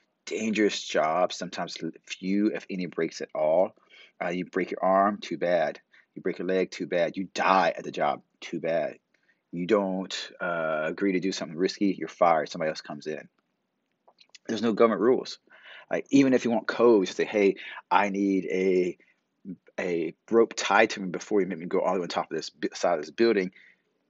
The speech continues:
you can't guarantee that. Your boss says, "No, just climb the building." You, you're screwed. That's the way it works. Um, so there's no government regulations whatsoever. And even with, like, child labor, kids are going to,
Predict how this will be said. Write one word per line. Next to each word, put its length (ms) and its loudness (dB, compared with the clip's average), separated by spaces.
you 100 -4
can't 260 -6
guarantee 500 -4
that. 420 -6
Your 140 -6
boss 200 4
says, 180 -6
"No, 320 0
just 140 -8
climb 240 -4
the 80 -8
building." 400 0
You, 180 -10
you're 100 0
screwed. 480 -4
That's 140 -8
the 80 -2
way 80 2
it 80 -2
works. 340 -6
Um, 260 -2
so 100 -6
there's 120 -6
no 180 4
government 360 4
regulations 580 0
whatsoever. 560 2
And 120 -2
even 320 4
with, 280 2
like, 180 -6
child 460 -2
labor, 420 0
kids 440 -2
are 40 -6
going 480 -10
to, 200 -10